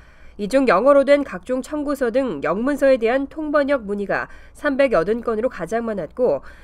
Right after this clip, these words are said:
이어 푸드스탬프 신청 및 갱신 상담이 삼백여섯 건으로 두 번째를 차지했습니다.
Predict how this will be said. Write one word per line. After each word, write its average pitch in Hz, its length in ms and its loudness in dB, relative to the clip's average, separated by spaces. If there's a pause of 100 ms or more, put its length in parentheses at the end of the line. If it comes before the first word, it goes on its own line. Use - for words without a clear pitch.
(120)
이어 226 180 4
푸드스탬프 302 680 -2
신청 233 400 -6
및 269 200 -2
갱신 220 400 -8
상담이 214 540 -6 (240)
삼백여섯 262 760 -2
건으로 214 320 -4
두 233 180 -10
번째를 254 460 0
차지했습니다. 180 840 -10